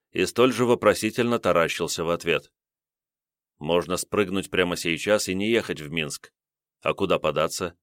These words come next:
Отец уехал в Москву, откосив от армии, где-то под занавес перестройки. Сейчас он живёт вроде бы в Абакане, мать в Воронеже, и они ещё не знакомы. Кстати, он семьдесят третьего года. Опаньки.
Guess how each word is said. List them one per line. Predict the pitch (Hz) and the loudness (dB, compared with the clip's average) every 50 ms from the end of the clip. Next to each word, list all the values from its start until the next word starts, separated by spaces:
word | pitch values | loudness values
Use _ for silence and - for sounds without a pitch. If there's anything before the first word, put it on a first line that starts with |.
| _ _ _ _ _ _ _ _ _ _ _ | _ _ _ _ _ _ _ _ _ _ _
Отец | - - - - 135 131 - - | -4 -4 2 2 2 2 4 2
уехал | 110 110 110 110 - 113 107 | 2 2 2 2 2 2 0
в | 95 82 | 2 0
Москву, | 90 87 87 - - - 82 92 107 - | -2 -2 -2 -2 -4 -6 -4 -2 -2 -2
откосив | - 90 - - 98 90 - - 95 - 92 | -4 -8 -2 0 0 0 0 -2 -4 -2 -2
от | 80 - 85 | -2 0 0
армии, | 87 90 98 98 98 98 98 92 - _ _ _ _ _ | 0 0 0 -2 0 -2 -2 -4 -6 _ _ _ _ _
где-то | 76 85 90 123 123 - 123 | -12 0 2 2 2 2 2
под | - - 110 90 | 2 2 2 2
занавес | 80 107 107 107 107 101 104 98 - | 4 2 4 4 4 2 2 0 0
перестройки. | - 104 98 104 98 - 110 95 80 73 - - 76 67 - _ _ _ _ _ _ _ _ _ _ _ _ | 0 0 0 0 -2 0 0 0 0 0 -2 -6 -10 -10 -10 _ _ _ _ _ _ _ _ _ _ _ _
Сейчас | _ - 90 82 - 120 117 113 | _ -10 -8 0 2 2 2 2
он | 120 117 | 0 0
живёт | 104 101 110 113 120 113 - | 0 0 2 4 4 4 4
вроде | 104 110 117 110 107 104 | 4 4 4 4 2 2
бы | 92 107 98 | 2 2 4
в | 92 | 4
Абакане, | 98 92 90 95 - - 131 131 113 87 78 73 - - _ _ | 2 4 4 2 2 2 2 0 2 0 -4 -6 -6 -10 _ _
мать | _ 87 87 113 135 107 | _ -4 -2 -2 -2 -2
в | 95 85 | -2 0
Воронеже, | 87 87 85 95 98 98 98 95 87 92 98 87 - _ _ _ _ _ _ _ _ | 2 4 4 4 4 2 0 -2 0 0 -2 -2 -4 _ _ _ _ _ _ _ _
и | - 82 | 2 2
они | 90 98 110 117 | 4 4 4 0
ещё | 113 107 - - 107 | 0 -2 -2 -4 -4
не | 104 104 | -4 -4
знакомы. | 98 90 104 101 - - 90 80 76 71 71 - _ _ _ _ _ _ _ _ _ _ _ _ | -4 -2 -4 -4 0 0 -2 -2 -2 -6 -10 -12 _ _ _ _ _ _ _ _ _ _ _ _
Кстати, | - - 98 95 95 101 | -2 0 0 2 4 2
он | 98 98 | 2 2
семьдесят | - - 98 98 98 98 92 101 98 87 | 0 -2 -2 -2 -2 -2 0 0 -2 0
третьего | 101 98 87 76 87 85 85 | 0 0 0 2 0 0 0
года. | 78 82 73 73 71 - _ _ _ _ _ _ _ _ _ _ _ _ | 0 0 0 -2 -4 -6 _ _ _ _ _ _ _ _ _ _ _ _
Опаньки. | 82 92 - - - 87 80 76 - 76 73 69 - | 0 0 0 0 -2 -2 -2 -2 -2 -2 -2 -2 -4